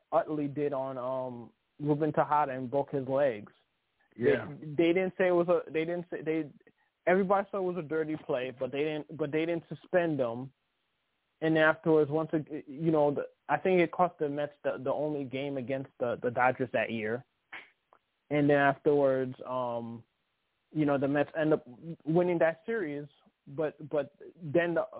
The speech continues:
Speaker 1: the umpires and, and, uh, Joe Torre, who was, like, um, the disciplinarian of, of the, the commissioner's office, you know, they all agreed that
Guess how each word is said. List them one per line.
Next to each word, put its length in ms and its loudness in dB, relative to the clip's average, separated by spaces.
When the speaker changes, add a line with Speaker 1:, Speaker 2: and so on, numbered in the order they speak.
Speaker 1:
the 120 -4
umpires 600 0
and, 120 -12
and, 160 -8
uh, 140 -6
Joe 280 2
Torre, 220 2
who 100 -2
was, 160 -2
like, 180 -4
um, 440 -10
the 60 -4
disciplinarian 920 -4
of, 180 -4
of 240 -6
the, 120 -6
the 120 -2
commissioner's 760 0
office, 500 2
you 160 -6
know, 100 -4
they 120 -4
all 240 4
agreed 320 0
that 240 -2